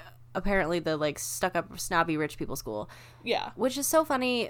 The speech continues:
Speaker 1: for multiple reasons, but also because that school sucked and we had, like, no
Speaker 2: Yeah.
Speaker 1: programs and no funding.
Speaker 2: No.
Speaker 1: And, like, it was the shittiest building, like, by far of
Speaker 2: It's
Speaker 1: all the
Speaker 2: the
Speaker 1: high
Speaker 2: worst.
Speaker 1: schools.
Speaker 2: Yeah.
Speaker 1: And then, like,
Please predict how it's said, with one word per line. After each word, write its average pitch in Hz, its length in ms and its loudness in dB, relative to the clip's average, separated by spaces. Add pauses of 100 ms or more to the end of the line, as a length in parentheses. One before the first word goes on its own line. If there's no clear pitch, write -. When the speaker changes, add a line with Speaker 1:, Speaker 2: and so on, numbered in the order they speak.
(140)
Speaker 1:
for 226 220 -4
multiple 208 280 -2
reasons, 165 380 0
but 160 140 0
also 202 260 4
because 185 280 -2
that 185 160 0
school 202 500 -2
sucked - 720 2
and 175 120 -2
we 185 120 -2
had, 196 200 0
like, 185 200 0
no 165 240 4
Speaker 2:
Yeah. - 80 -2
Speaker 1:
programs 180 720 4
and 147 180 -4
no 160 160 4
funding. 170 760 0 (160)
Speaker 2:
No. 247 600 4
Speaker 1:
And, 196 200 4
like, 175 420 4 (580)
it 202 60 0
was 208 240 2 (440)
the 170 160 -6
shittiest 208 500 0
building, 165 460 4
like, 165 200 -2
by 156 160 2
far 160 440 6
of 135 80 2
Speaker 2:
It's 147 80 4
Speaker 1:
all 156 100 6
the 165 120 4
Speaker 2:
the 156 60 2
Speaker 1:
high 143 100 2
Speaker 2:
worst. 269 580 4
Speaker 1:
schools. - 40 -14
Speaker 2:
Yeah. 285 460 6 (300)
Speaker 1:
And 214 160 4
then, 220 200 6
like, 208 320 2